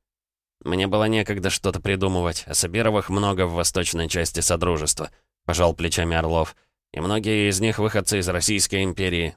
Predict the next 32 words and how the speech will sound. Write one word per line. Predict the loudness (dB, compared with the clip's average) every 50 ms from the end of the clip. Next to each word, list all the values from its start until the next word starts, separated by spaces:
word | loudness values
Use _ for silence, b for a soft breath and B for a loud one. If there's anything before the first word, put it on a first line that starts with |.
| _ -4
так | -4 -2
что | -2 -2 -2 0
вырывающиеся | 0 0 0 2 2 0 0 0 0 -2 0 0 0 0
у | 0
нас | 0 0 -2 0
фразы | 0 0 0 0 0
никого | -2 -2 -2 0 0 0 0
не | 0 -2
удивят | -2 -2 -2 0 0 -2 -2 -2 -4
на | -2
самом | -2 0 0 0 0 -2 -2
деле. | -2 -2 -2 -2 -4 b b b b b b _ _ -8
Но | -4 -2 0 0
это | 0 0 -2 -2
девичья | 0 0 0 0 0 0 0 0
фамилия | 0 0 0 2 2 2 2 2
моей | 2 2 2 2 2
матери, | 2 0 0 0 0 -2 0
которая | -2 -2 -2 0 0 2 2 0
очень | 0 0 -2 -2 -2 -2
слабо | 0 2 2 2 2 0
похожа | -2 -2 -4 -2 -2 -2 0 0
на | 0 -2
клановую. | -2 0 0 0 2 2 0 0 0 -2 -2 -4 _ _ _ _ _ _ _
По-моему, | -4 -2 0 0 0 0 0 0
девушкам | 0 0 0 0 0 -2 -2 -2 -2
это | -2 -2 -2
даже | -2 0 -2 -2
понравилось». | -2 -2 -2 0 2 2 2 2 0 -2 -2 -4 -8 _ _ _ _ _ _ _ _ _ _ _ _ _ _ _ _ _ -10
«Конечно, | -4 -2 0 0 0 0 0 0
им | 0 0 0
понравилось». | 2 2 2 4 4 4 2 2 0 -2 -4 -6 -8 -8